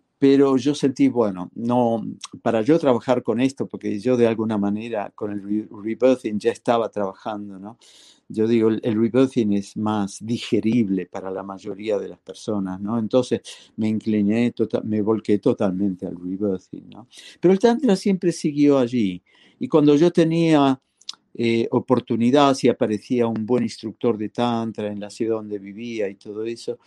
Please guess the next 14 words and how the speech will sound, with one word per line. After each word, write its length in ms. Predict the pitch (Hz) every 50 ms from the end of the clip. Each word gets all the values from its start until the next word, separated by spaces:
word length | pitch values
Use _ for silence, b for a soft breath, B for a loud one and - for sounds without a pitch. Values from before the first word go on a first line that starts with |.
| b b b b b b b b b _ - 131
iba, 400 | 139 151 147 147 139 139 131 -
participaba, 840 | 120 113 - - 131 - - 110 - - 151 147 147 143 - 156 170
y 80 | 185
así 260 | 190 196 - - 240
fui 380 | 233 - - - 311 233 190 180
aprendiendo 800 | 175 165 - - 147 139 135 135 143 151 139 110 107 95 98 101
acerca 420 | 98 - - 107 101 104 - 107
del 140 | 98 101 98
tantra, 440 | - 98 92 90 95 95 - 113 117
¿no? 200 | 131 147 165 165
Hasta 240 | 156 - - 147 131
que 160 | - 139 131
finalmente, 720 | - 147 139 135 127 120 120 123 123 123 127 - 147 143 - b b b b b b b b b b b _
eh, 460 | - 104 101 101 107 101 104 - -